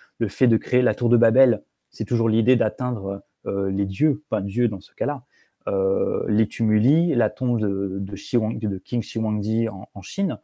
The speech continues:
euh, c'est un tumulus énorme qui permet, euh, évidemment toujours de l'idée de construire une montagne qui permet d'atteindre le ciel. Les Égyptiens faisaient la même chose et, évidemment les Aztèques faisaient pareil.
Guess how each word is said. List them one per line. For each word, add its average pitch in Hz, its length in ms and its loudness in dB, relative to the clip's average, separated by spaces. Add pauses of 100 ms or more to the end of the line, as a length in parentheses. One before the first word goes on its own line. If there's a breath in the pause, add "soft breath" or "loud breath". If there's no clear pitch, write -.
(340 soft breath)
euh, 101 120 0
c'est 107 220 -6
un 107 80 -2
tumulus 107 600 0
énorme 120 500 -2 (300 soft breath)
qui 117 100 -2
permet, 117 420 0
euh, 98 200 -2
évidemment 110 420 -6
toujours 123 240 -2
de 110 100 -2
l'idée 101 280 0
de 95 200 -4 (200)
construire 127 520 -6 (120)
une 104 120 -4
montagne 107 540 -4 (300)
qui - 100 -6
permet 113 260 0
d'atteindre 110 400 -2
le 101 140 2
ciel. - 280 -8 (280)
Les 110 160 4
Égyptiens 113 260 2
faisaient 104 300 0
la 95 60 0
même 92 160 -8
chose 131 360 0 (380 soft breath)
et, 101 420 -4
évidemment 92 400 -4
les 104 160 -2
Aztèques - 380 -8
faisaient 95 180 -6
pareil. - 300 -16